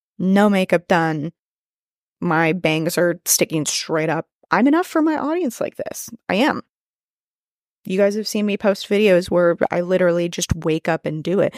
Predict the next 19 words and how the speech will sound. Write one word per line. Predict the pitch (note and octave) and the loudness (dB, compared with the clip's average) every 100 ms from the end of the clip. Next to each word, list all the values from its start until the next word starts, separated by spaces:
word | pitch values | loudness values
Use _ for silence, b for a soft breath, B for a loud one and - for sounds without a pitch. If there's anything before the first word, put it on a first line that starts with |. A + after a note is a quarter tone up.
| B _ | B _
Come | - G#3+ B3 | -4 2 4
as | - A#3+ G#3+ | 4 4 2
you | G#3+ | 0
are, | - F#3+ D#3+ B B | 2 4 2 B B
because | - A3+ - | 0 0 2
imagine | G3+ F#3+ G3 A3 C4 | 2 4 2 0 -2
what's | B3+ - | -2 -4
possible | - - E3 - F#3 | -8 -6 -4 -2 0
for | F#3 G3 | 2 2
you | G3 G3 F#3+ | 4 6 4
in | F3+ | 2
terms | E3+ E3+ E3+ | 0 0 0
of | - | -6
connection | - D#3+ - F#3+ | -2 -2 0 0
when | F3+ F3+ | 0 0
your | - - | -2 -2
audience | D#3+ E3+ E3+ - | 0 -2 -2 -2
doesn't | D#3+ E3 - | -2 -2 -6
feel | - E3 D#3+ | -6 0 0